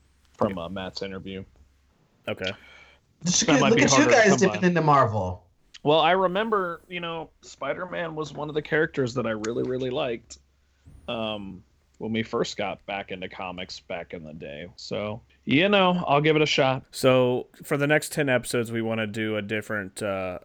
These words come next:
Speaker 2: no longer do a blast from the past. We wanna kinda do our top ten and then count it down. So for our number ten, Mark, what's yours?
Speaker 3: Uh, Thunderbolts issue number twenty-two, which I was a Thunderbolt fan.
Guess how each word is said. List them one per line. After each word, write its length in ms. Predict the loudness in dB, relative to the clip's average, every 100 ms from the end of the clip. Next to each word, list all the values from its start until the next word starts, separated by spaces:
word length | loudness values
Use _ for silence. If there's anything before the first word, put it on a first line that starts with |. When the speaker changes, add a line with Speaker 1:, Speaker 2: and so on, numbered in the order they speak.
| -10
Speaker 2:
no 220 | -4 -2
longer 240 | -2 -4
do 220 | -4 -4 -6
a 40 |
blast 320 | -2 -2 -2
from 120 | -8
the 80 | -10
past. 340 | -6 -6 -6 -8
We 80 |
wanna 220 | -8 -8 -10
kinda 260 | -10 -10
do 480 | -8 -10 -8 -8 -8
our 320 | -8 -8 -8
top 300 | -10 -12 -12
ten 400 | -12 -8 -8 -8 -14 -10
and 180 | -8 -6
then 180 | -8 -10
count 280 | -8 -8
it 120 | -8 -6
down. 400 | -6 -6 -10 -10
So 580 | -8 -6 -6 -8 -10 -14 _ _
for 640 | -8 -4 -2 -2 -2 -4 -4
our 200 | -4 -4
number 300 | -4 -4 -8
ten, 520 | -4 -2 -2 -2 -6 _
Mark, 300 | -2 -2 -2
what's 220 | -6 -4
yours? 240 | -4 -4 -4 -6
Speaker 3:
Uh, 160 | 0 0
Thunderbolts 640 | 4 6 6 8 4 4
issue 300 | -2 -2 0
number 260 | 2 2 0
twenty-two, 800 | 0 -2 -2 -2 0 0 -2 -8 -14 0
which 380 | 4 4 2 -4 -10 -4
I 340 | 2 4 6
was 200 | 2 0
a 40 | -2
Thunderbolt 560 | -2 -2 0 -2 -2
fan. 400 | -2 -2 -2 -4